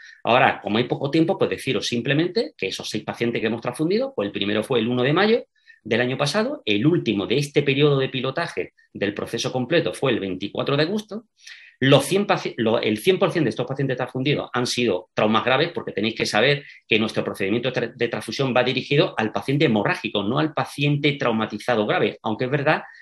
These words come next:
que al noventa y nueve por ciento es nuestro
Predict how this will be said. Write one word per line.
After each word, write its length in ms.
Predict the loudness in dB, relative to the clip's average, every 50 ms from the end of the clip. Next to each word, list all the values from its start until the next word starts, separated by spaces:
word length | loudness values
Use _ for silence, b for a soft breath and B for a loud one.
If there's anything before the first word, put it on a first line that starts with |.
| B _
que 80 | 2 4
al 120 | 4 4
noventa 280 | 4 2 2 0 2 2
y 20 |
nueve 220 | 2 4 2 2
por 160 | 2 0 0 2
ciento 500 | 2 2 2 2 2 0 -2 -2 -6 _ _ _
es 420 | -2 0 0 0 0 -2 -6 -14 _ _ _ _
nuestro 800 | -2 2 2 2 2 2 0 -2 -2 0 0 2 2 0 -2 -8